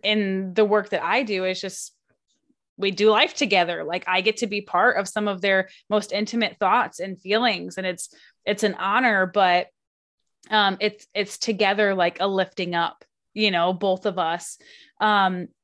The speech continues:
I also love that you had talked about, like, he led you to your true calling through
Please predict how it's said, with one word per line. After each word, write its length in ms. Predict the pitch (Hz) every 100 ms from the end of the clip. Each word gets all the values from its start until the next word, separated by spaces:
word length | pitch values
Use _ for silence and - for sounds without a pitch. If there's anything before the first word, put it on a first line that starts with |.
| _ 202
I 100 | 196
also 380 | 208 233 277
love 320 | 233 202 196 180
that 140 | 180
you 540 | 185 196 196 196 196
had 300 | 190 185 196
talked 320 | 190 190 185 208
about, 320 | 185 180 156
like, 240 | 180 160 _
he 280 | - 226 202
led 380 | 190 180 185
you 160 | 185 175
to 180 | 170 196
your 180 | 180 175
true 300 | - 202 214
calling 480 | - 170 - 147 151
through 600 | - 190 190 180 175